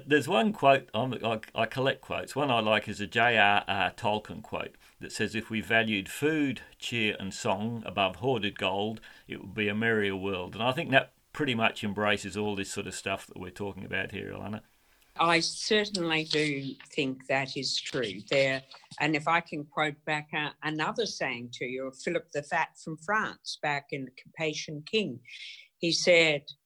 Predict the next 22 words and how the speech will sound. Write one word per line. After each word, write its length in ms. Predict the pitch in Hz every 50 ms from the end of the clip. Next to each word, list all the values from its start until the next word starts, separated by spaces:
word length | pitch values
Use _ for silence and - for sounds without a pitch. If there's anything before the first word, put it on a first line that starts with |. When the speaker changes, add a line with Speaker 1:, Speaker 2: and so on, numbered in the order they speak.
| _ _ _ _ _ _ _ _ _ _ _ _ _ _ _
Speaker 2:
"The 260 | 143 151 165 175 190
earth 280 | 214 233 254 254 - -
is 220 | 240 214 185 - -
too 280 | - - - 196 175
high, 560 | 170 - 180 160 147 139 139 139 135 139 143 143 -
the 60 | 151
sky 540 | 143 - - - - 175 175 185 185 185 175
is 180 | 165 156 - -
too 260 | - - 160 143 131 131
low, 400 | 135 139 135 131 123 123 123 - - _
only 360 | 160 165 170 170 170 165 160 147
the 180 | 139 143 135 - -
table 480 | - 165 160 151 156 127 110 - 98 - -
is 200 | 135 127 - -
the 120 | - 123
right 340 | 123 131 127 123 117 120 - -
height." 340 | - 127 107 90 - - - - - - _ _ _ _ _ - - - - -
Speaker 1:
<laughs> 360 | 151 156 139 110 - 135 - - - - - - - - - - - -
Life's 340 | 113 117 120 113 - -
all 180 | 127 127 127 123
about 300 | 117 98 104 98 98 -
food. 440 | - - 101 92 85 - - -